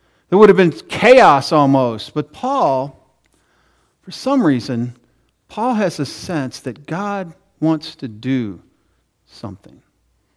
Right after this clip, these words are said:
That God wants to do something in the midst of this tragedy.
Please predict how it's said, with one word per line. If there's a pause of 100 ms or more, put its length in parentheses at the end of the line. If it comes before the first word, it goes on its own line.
(120)
That
God
wants
to
do
something
in
the
midst (460)
of
this
tragedy.